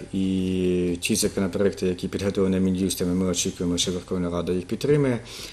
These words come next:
Це передусім законодавство, яке, е, направлене на спрощення процедури надання адміністративних послуг нашому населенню.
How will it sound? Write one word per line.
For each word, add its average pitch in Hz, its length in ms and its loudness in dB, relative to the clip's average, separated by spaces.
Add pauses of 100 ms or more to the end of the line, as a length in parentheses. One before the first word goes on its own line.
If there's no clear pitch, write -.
(120)
Це - 140 0
передусім 110 440 2
законодавство, 101 580 2
яке, 90 220 0
е, 95 460 0
направлене 101 460 0
на 92 320 0
спрощення 90 960 0 (180)
процедури 104 440 -2
надання 92 360 0
адміністративних 90 520 -2
послуг - 340 -6
нашому 82 320 -6
населенню. - 500 -8